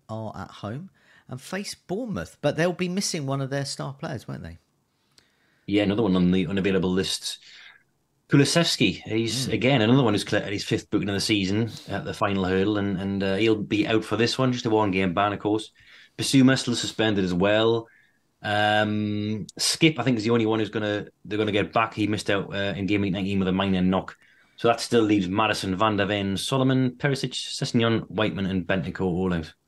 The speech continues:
Speaker 1: Okay, so Lo Celso would be
Speaker 2: Yeah.
Speaker 1: the natural f-, replacement for Kulusevski. Johnson, Son on the wings, Richarlison up front, I would imagine.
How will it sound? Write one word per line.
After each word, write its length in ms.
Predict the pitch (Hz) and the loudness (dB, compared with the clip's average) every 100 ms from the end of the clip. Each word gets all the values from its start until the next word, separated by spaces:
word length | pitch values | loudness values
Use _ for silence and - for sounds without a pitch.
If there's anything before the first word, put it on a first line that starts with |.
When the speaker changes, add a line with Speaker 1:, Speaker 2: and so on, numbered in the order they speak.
| - | -20
Speaker 1:
Okay, 200 | - 98 | -12 -10
so 220 | - 127 | -6 -4
Lo 60 | 120 | -4
Celso 800 | - 110 - 175 185 - 196 196 | -4 -10 -8 -8 -8 -8 -8 -8
would 200 | 180 156 | -12 -10
be 360 | 156 156 151 147 - _ | -8 -8 -10 -16 -20 _
Speaker 2:
Yeah. 240 | 113 131 127 | 2 4 4
Speaker 1:
the 40 | |
natural 260 | 131 - 123 | -2 -10 -14
f-, 120 | - _ _ - | -14 _ _ -16
replacement 560 | 120 135 135 - 127 | -12 -8 -8 -10 -14
for 60 | - | -16
Kulusevski. 720 | - 123 113 127 - 127 123 110 _ - _ | -14 -12 -12 -12 -10 -10 -10 -12 _ -20 _
Johnson, 540 | - 120 - 123 117 107 | -8 -8 -6 -8 -8 -10
Son 260 | - 120 120 | -6 -6 -4
on 80 | |
the 60 | 117 | -4
wings, 480 | 120 131 127 117 - - | -4 -6 -8 -10 -14 -16
Richarlison 420 | - 113 139 135 147 | -16 -8 -6 -6 -8
up 120 | - | -10
front, 160 | 180 - | -12 -10
I 40 | |
would 100 | 92 | -12
imagine. 320 | 87 85 92 | -12 -14 -16